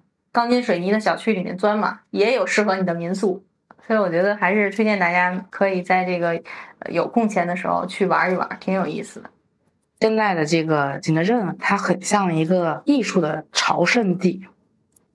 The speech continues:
Speaker 1: 我觉得就是手工艺者多。因为各种技法的大师，我在那陶瓷街上的那看到的那些，我一个不是玩艺术的人啊，我看我可能就只觉得，哎，这个画出来挺好看的啊，那个画出来怎么着？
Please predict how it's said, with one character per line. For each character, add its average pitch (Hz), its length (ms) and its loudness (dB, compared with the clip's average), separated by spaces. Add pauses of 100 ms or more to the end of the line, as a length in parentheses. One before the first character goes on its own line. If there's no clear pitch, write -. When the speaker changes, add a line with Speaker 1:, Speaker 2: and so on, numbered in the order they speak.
Speaker 1:
我 185 140 -2
觉 185 80 -4
得 208 80 2
就 247 180 2
是 - 60 -6
手 - 140 0
工 190 120 -2
艺 196 120 0
者 - 160 -2
多。 170 280 -2 (1080)
因 330 120 2
为 359 140 0
各 392 160 2
种 214 200 0
技 240 360 0
法 - 260 -2
的 175 80 0
大 - 160 -4
师， 285 480 0 (100)
我 202 200 2
在 294 140 2
那 302 180 2
陶 240 200 0
瓷 285 140 2
街 311 240 2
上 240 140 0
的 208 100 2
那 202 140 0
看 254 260 0
到 196 120 2
的 190 80 0
那 190 120 0
些， 196 100 2
我 185 380 2
一 208 140 0
个 311 100 2
不 247 220 0
是 359 180 2
玩 190 260 0
艺 254 80 4
术 214 160 2
的 170 120 2
人 160 100 -2
啊， 165 220 0
我 165 160 2
看 254 340 0
我 180 100 2
可 247 100 0
能 214 120 2
就 294 120 2
只 202 140 -2
觉 190 180 2
得， 240 80 2
哎， - 280 0
这 349 180 2
个 180 340 0
画 262 200 0
出 277 80 0
来 277 80 2
挺 254 140 -2
好 262 120 2
看 240 320 0
的 - 180 -14 (100)
啊， 220 160 2
那 294 240 2
个 208 80 2
画 214 180 2
出 226 120 0
来 214 120 2
怎 190 160 -2
么 208 60 -6
着？ 175 200 0